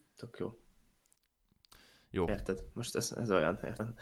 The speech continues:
Speaker 1: Tehát, ö,
Speaker 2: Én
Speaker 1: itt
Speaker 2: nem,
Speaker 1: nyilván én
Speaker 2: nem konkrétan erre gondoltam, de, de
Speaker 1: Jó, én most csak mondtam egy példát, persze, értem, értem, értem, értem, csak hogy maga ez,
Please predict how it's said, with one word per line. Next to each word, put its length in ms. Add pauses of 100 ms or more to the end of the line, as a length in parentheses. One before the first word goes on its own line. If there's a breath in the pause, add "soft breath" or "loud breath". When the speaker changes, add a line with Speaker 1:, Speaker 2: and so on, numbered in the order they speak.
(360 loud breath)
Speaker 1:
Tehát, 240
ö, 160
Speaker 2:
Én 260
Speaker 1:
itt 40
Speaker 2:
nem, 140
Speaker 1:
nyilván 300
én 100
Speaker 2:
nem 140
konkrétan 400
erre 200
gondoltam, 760
de, 440
de 160
Speaker 1:
Jó, 120
én 100
most 120
csak 100
mondtam 240
egy 120
példát, 360
persze, 340
értem, 380
értem, 320
értem, 280
értem, 300
csak 180
hogy 200 (280)
maga 300
ez, 220